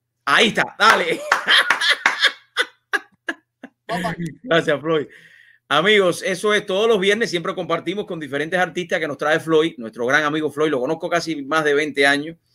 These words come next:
Speaker 1: Así que, eh, para mí siempre es un honor compartir con él. Eh, y le doy las gracias siempre. Voy a una pequeñísima pausa, Anier Blanco, que tengo que ir a los comerciales porque si no me van a matar. Y regreso con Anier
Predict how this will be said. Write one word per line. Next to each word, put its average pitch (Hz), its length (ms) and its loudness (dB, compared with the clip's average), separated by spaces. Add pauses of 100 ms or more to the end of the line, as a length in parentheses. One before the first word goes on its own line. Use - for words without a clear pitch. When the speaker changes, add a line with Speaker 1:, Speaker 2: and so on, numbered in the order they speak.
(400)
Speaker 1:
Así 139 400 -2
que, 139 520 2 (400)
eh, 123 200 2
para 120 220 4
mí 139 160 0
siempre 143 260 0
es 135 60 0
un 139 80 0
honor 135 200 0
compartir 120 360 -2
con 123 180 -6
él. 120 160 -6 (560)
Eh, 107 440 0
y 120 60 -6
le 117 100 0
doy 127 120 2
las 123 120 0
gracias 117 300 -2
siempre. 101 400 -12 (400)
Voy 151 420 6
a 185 180 8
una 196 260 4
pequeñísima 175 720 2
pausa, 170 440 2
Anier 165 280 2
Blanco, 156 440 0
que 131 120 -6
tengo 147 220 0
que 160 80 0
ir 170 80 4
a 165 40 4
los 156 100 2
comerciales 151 500 0
porque 117 200 -6
si 110 100 -12
no 131 80 -4
me 156 100 -2
van 156 140 0
a - 20 -2
matar. 135 400 -2 (580)
Y 214 300 4
regreso 170 680 4
con 160 140 0
Anier 170 420 0